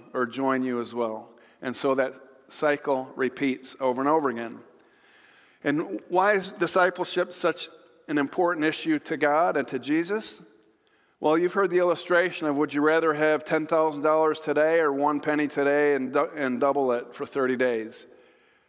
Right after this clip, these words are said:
Well, a lot of people say, "Give me that ten grand, man." Well, that'd be foolish, because after thirty days of,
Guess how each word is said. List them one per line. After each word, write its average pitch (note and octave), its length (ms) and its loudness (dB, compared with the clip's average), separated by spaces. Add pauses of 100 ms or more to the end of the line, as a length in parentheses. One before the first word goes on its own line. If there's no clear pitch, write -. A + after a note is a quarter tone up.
(180)
Well, C3+ 120 2
a D3+ 40 6
lot F3 140 6
of F3 80 -2
people E3+ 160 0
say, D3 160 2
"Give F3 160 0
me F#3 80 -2
that D3 160 -2
ten E3 240 0
grand, F3 360 2
man." D3+ 320 0 (360)
Well, D#3 160 4
that'd E3 220 2
be E3 100 2
foolish, F3+ 640 0 (320)
because E3 260 0
after E3+ 240 0
thirty F3+ 300 2
days F3+ 380 2
of, C#3+ 240 2